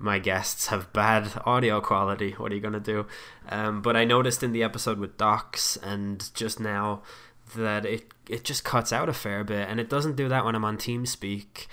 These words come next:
uh, playing games, and it doesn't do that when I'm on Discord, so it has to be a Skype issue, and it's, it's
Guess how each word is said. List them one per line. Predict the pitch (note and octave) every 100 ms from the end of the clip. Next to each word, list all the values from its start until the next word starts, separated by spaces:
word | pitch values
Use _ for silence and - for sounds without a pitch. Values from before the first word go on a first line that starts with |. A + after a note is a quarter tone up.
| - - - -
uh, | - G2+ G2
playing | - G#2+ G2+
games, | A2+ A2 G#2
and | G#2+
it | G2+
doesn't | A2+
do | A2+
that | A2
when | G#2
I'm | G#2
on | G2+ F#2+
Discord, | A2 - G2 F#2+ F#2+
so | - G2 F#2+
it | A2 G#2+ -
has | - A#2 A2+ -
to | -
be | G2+ G2
a |
Skype | - - G2+ G2+
issue, | F#2 F2 G2+ F#2+ - - - - -
and | - C3
it's, | B2+ B2+ - -
it's | C3 -